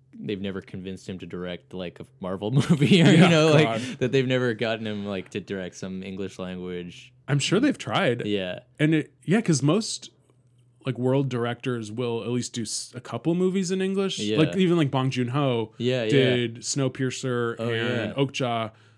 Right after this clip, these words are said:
Speaker 2: um, and then went back to doing Korean
Speaker 1: Yeah,
Speaker 2: movies
Speaker 1: that
Speaker 2: for
Speaker 1: movie was
Speaker 2: Parasite.
Speaker 1: amazing, by the way,
Speaker 2: Oh my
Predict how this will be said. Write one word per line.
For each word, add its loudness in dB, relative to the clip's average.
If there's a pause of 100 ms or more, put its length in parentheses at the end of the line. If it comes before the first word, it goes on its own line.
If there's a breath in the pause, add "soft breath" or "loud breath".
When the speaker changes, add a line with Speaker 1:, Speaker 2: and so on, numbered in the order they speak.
(380 soft breath)
Speaker 2:
um, -8 (240)
and 0
then 0
went -4
back -2
to -8
doing -8 (200)
Korean -6
Speaker 1:
Yeah, -4
Speaker 2:
movies -6
Speaker 1:
that 0
Speaker 2:
for -2
Speaker 1:
movie -4
was -6
Speaker 2:
Parasite. 0 (180)
Speaker 1:
amazing, -12
by -10
the -12
way, -12
Speaker 2:
Oh -10
my -10